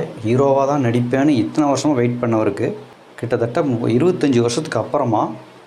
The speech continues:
ஒரு படம் நடிக்கிறாருன்னா, அந்த படத்தை எப்படி இருக்கும், அவர் உண்மையாலுமே கம்பேக் கொடுத்தாரா, அந்த படம் எப்படி இருக்கு அப்படிங்கிறத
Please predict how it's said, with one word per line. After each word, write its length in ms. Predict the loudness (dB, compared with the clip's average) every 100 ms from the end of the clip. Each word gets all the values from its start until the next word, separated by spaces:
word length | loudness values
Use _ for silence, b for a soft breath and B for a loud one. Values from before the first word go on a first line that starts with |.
| -6
ஒரு 100 | -2
படம் 220 | 0 0
நடிக்கிறாருன்னா, 680 | 0 2 0 0 -2 -4 -6 -14 -20 -20 -2
அந்த 180 | -2 0
படத்தை 340 | -2 -2 -2
எப்படி 240 | -2 0
இருக்கும், 600 | 2 2 0 -2 -4 -12 B B B B -20 -10 -2
அவர் 220 | 2 4
உண்மையாலுமே 320 | 4 4 2 2
கம்பேக் 320 | 0 0 0
கொடுத்தாரா, 440 | -4 0 0 2 -2 -8 -8
அந்த 140 | -4 -2
படம் 220 | 0 0
எப்படி 240 | 0 2
இருக்கு 520 | 2 2 2 0 -2 -6 -6
அப்படிங்கிறத 520 | 0 2 2 2